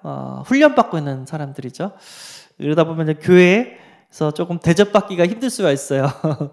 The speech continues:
<laughs> 왜냐면 목사님도 아니고요,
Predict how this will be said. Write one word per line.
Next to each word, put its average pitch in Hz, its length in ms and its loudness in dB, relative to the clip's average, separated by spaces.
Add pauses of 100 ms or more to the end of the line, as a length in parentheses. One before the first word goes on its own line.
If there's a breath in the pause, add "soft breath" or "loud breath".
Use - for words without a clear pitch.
(140)
<laughs> - 560 -16
왜냐면 156 360 -4
목사님도 170 600 4
아니고요, 147 760 2